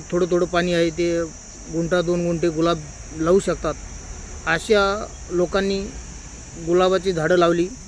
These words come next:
आणि गावात एखाद दोन तरुणांनी पुढं होऊन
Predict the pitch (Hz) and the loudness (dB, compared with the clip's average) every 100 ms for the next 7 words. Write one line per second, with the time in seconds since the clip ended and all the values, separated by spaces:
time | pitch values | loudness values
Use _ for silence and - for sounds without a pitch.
0 | 226 - - 165 196 190 190 196 190 - | -16 -18 -12 0 2 4 2 2 -2 -6
1 | - - - - - - 180 175 190 175 | -20 -20 -20 -20 -20 -8 -4 -2 -2 -4
2 | 180 190 175 180 185 185 180 190 185 170 | -4 -4 -2 -2 -2 -4 -4 0 2 2
3 | 165 | 0